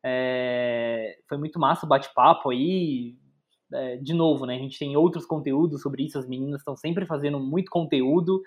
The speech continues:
e elas estão sempre abertas a, a bastante diálogo, né, elas gostam bastante de falar sobre isso, né.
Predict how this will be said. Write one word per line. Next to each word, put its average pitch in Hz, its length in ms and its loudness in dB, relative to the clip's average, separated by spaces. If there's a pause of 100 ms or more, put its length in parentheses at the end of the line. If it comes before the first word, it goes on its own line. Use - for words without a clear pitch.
(160)
e 151 260 -4
elas 160 140 6
estão 175 140 0
sempre 180 400 2
abertas 160 440 4 (200)
a, 143 320 2
a - 20 0
bastante 151 420 0
diálogo, 135 460 6
né, 127 80 -4
elas 123 260 -6
gostam 131 300 -2
bastante 131 280 -8
de - 40 -20
falar 131 160 -2
sobre 139 240 -8
isso, 135 300 -8
né. 123 160 -8